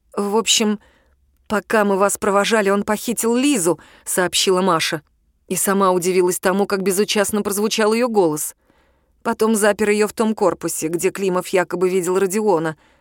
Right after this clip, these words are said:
и поджег его. Илья кинулся за ней в огонь, но крыша обвалилась. Лишь на последних словах ее голос сорвался. «Они не выбрались».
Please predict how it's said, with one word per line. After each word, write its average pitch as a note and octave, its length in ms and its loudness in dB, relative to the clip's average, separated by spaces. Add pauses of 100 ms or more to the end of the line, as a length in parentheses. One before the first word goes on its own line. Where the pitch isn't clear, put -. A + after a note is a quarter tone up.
(340)
и A#3+ 80 -2
поджег F#3 480 0
его. D3+ 320 -4 (840)
Илья G3 300 0
кинулся F#3+ 480 -2
за F3+ 140 0
ней F#3+ 180 2
в F#3 60 0
огонь, G3+ 340 4
но E3+ 300 0 (920)
крыша G3 420 0
обвалилась. D#3 720 -2 (840)
Лишь E3 240 -2
на F3 100 -4
последних E3+ 540 -2
словах F3 440 -2
ее E3+ 140 2
голос D#3+ 300 0
сорвался. E3 640 -4 (920)
«Они A3 200 0
не A#3 140 2
выбрались». G#3 720 -2